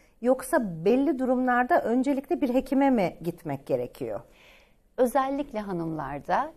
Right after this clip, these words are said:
Speaker 2: ülkemizde birinci neden demir eksikliğidir.
Speaker 1: Hı hı.
Speaker 2: İkinci neden,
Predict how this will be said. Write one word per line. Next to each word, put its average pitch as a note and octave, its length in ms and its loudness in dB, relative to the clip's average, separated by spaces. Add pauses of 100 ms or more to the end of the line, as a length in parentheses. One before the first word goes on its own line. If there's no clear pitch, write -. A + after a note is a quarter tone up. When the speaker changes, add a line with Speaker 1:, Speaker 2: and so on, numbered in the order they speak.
(200)
Speaker 2:
ülkemizde G#3+ 720 -6
birinci A#3+ 460 -6
neden A3+ 460 -6
demir G3+ 220 -2
eksikliğidir. - 840 -16 (140)
Speaker 1:
Hı G3+ 60 -12
hı. F3+ 40 -8 (120)
Speaker 2:
İkinci C4 380 -2
neden, A#3 420 -4